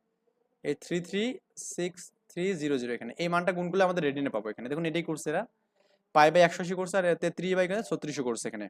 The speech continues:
হুম, কারণ পি কিউ এর দূরত্ব আমাকে বের করতে বলছে, এটা এস। আচ্ছা, আমরা জানি S equal to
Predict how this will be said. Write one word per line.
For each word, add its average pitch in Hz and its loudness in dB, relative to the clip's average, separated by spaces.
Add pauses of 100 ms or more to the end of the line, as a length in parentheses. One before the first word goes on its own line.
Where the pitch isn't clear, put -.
(140)
হুম, 208 -2 (1080)
কারণ 135 0 (120)
পি 202 2
কিউ 226 4
এর 185 4
দূরত্ব 202 4
আমাকে 196 4
বের 185 2
করতে 180 0
বলছে, 175 -4
এটা 175 0
এস। 170 0 (840)
আচ্ছা, - -12 (680)
আমরা 151 2
জানি 185 4
S 180 0
equal 196 2
to 180 10